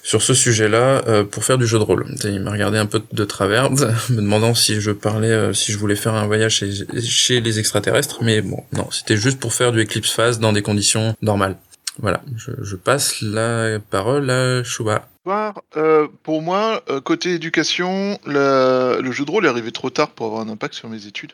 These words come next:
Speaker 2: Par contre, euh, depuis que j'ai commencé à bosser sur du jeu de rôle avec, euh, entre autres, Monsieur Tlon, j'ai fait des recherches pour, euh, tout un tas d'éléments historiques ou, euh,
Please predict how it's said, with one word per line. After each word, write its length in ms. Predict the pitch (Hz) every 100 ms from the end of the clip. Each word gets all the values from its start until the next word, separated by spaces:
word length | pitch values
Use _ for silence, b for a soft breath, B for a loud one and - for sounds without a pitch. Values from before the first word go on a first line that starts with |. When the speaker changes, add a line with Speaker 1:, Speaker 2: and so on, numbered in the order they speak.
| _ -
Speaker 2:
Par 240 | 160 -
contre, 400 | 196 220 220 -
euh, 100 | 127
depuis 280 | 131 120 190
que 40 |
j'ai 100 | 170
commencé 380 | 143 135 135 190
à 60 | 147
bosser 320 | 123 120 156
sur 180 | - 117
du 100 | 123
jeu 140 | 123
de 80 | 123
rôle 300 | 139 147 131
avec, 380 | 117 117 117 120
euh, 60 |
entre 280 | 110 113 -
autres, 240 | 131 - 110
Monsieur 320 | 107 - 123
Tlon, 160 | 165 202 _
j'ai 540 | 117 131 139 139 139 135
fait 220 | - 226
des 120 | 208
recherches 600 | 175 175 - 190 - - _ -
pour, 240 | 131 117 120
euh, 380 | 120 117 117 113
tout 260 | - 135
un 60 | 123
tas 180 | 135 131
d'éléments 560 | 127 120 120 127 127
historiques 840 | 131 - 123 120 123 123 123 120 110
ou, 380 | 107 110 113 113
euh, 300 | 107 107